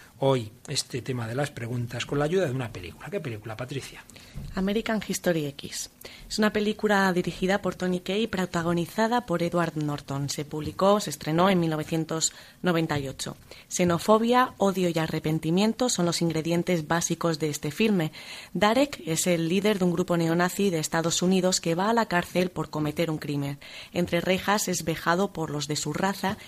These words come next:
Speaker 2: y ayudado por los negros a los que tanto odia. En esa cárcel descubre que su ideología era una falsa y se plantea las grandes preguntas de la vida.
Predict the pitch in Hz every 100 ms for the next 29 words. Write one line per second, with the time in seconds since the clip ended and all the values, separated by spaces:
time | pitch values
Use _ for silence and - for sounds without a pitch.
0 | - - 196 190 185 220 247 269 180 165
1 | 156 180 180 185 214 170 156 156 - 156
2 | 180 175 180 165 - - - 160 147 143
3 | 143 - - - 165 180 180 165 190 190
4 | 208 208 165 - 170 175 196 170 - 156
5 | 151 151 151 180 185 190 - - - 202
6 | 202 170 170 143 - 135 - 143 - -
7 | 196 208 208 208 185 180 190 156 156 170
8 | 170 160 - 160 156 160 151 147 147 143
9 | 143 139 135